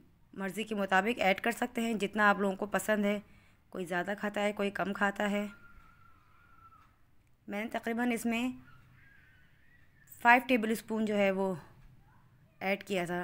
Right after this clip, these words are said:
नमक। इसको खूब अच्छे से मिक्स करने के बाद फिर इसमें मैं चावल ऐड कर दूँगी और चावल ऐड करने के बाद आप इसके बाद थोड़ा सा आप इसमें सिरका ऐड कर सकते हैं।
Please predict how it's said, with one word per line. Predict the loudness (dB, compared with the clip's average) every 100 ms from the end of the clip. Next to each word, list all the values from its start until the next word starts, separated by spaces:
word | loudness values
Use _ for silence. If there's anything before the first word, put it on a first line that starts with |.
| -6 -6
नमक। | -4 -4 -6 -12 -20 -20 -20 -20 _ _ _ _ _ _ _ _ _ _
इसको | -20 -20
खूब | -12 -10
अच्छे | -8 -8
से | -6 -4
मिक्स | -6 -6
करने | -4 -2 -2
के | -2 -4
बाद | -2 -2 -2 -8 -20 -20 _ _ _ _ _ _ _ _ _
फिर | -10 -8
इसमें | -6 -6 -4
मैं | -4
चावल | -2 0 2 4
ऐड | 2
कर | 2 0
दूँगी | 2 2 2 -2 -12 -16 -4
और | -2 -2
चावल | 2 2 4 4
ऐड | 2 2
करने | -2 -2
के | -2
बाद | 0 4
आप | 6 4
इसके | 0 -4 -2
बाद | 4 4 2 -4 -20 -20 -8 -2
थोड़ा | 0 2
सा | 4
आप | 6 4
इसमें | 2 0 0
सिरका | 0 2 6
ऐड | 6 6
कर | 4 0
सकते | 2 -2 -4
हैं। | -2 -4